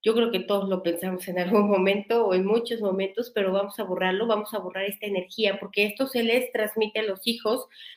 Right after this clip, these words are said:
como una sensación de la mitad de ti está mal, ¿no? La mitad de ti no debería de ser.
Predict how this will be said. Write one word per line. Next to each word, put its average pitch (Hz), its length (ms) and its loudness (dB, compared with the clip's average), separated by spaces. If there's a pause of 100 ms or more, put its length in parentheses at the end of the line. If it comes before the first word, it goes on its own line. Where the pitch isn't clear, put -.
(160)
como 208 280 6
una 240 260 6
sensación 214 680 0
de 226 420 6
la 202 140 4
mitad 214 300 4
de 233 100 0
ti 233 280 0
está 233 260 0
mal, 175 380 2
¿no? 208 140 -4
La 196 220 -2
mitad 202 320 0
de 226 100 -6
ti 233 220 -6
no 226 100 0
debería 190 400 0
de 180 120 -8
ser. 170 300 0